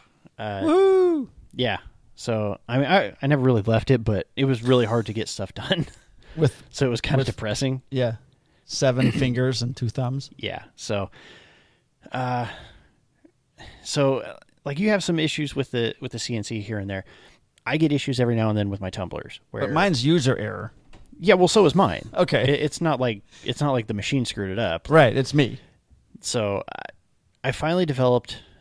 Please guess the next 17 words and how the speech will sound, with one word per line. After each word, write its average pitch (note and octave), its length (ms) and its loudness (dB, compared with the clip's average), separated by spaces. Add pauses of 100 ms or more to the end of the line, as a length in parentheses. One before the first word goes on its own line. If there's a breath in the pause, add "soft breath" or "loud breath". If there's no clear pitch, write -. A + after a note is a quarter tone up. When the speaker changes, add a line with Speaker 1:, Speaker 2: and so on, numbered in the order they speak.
Speaker 1:
this - 320 -6 (500)
pol-, G#2+ 360 -2
or A2 200 -10 (140)
not A2 160 -10
policy, - 320 -12
this G#2+ 160 -10
procedure. - 640 -6 (120)
Like, - 140 -16
I'm A2+ 120 -4
gonna B2 120 0
put - 380 -4
blue C#3 160 -4
painter's A#2 340 -6
tape G#2 220 -10 (100)
over B2 340 -4
each C3+ 280 -6
cup, G2+ 240 -8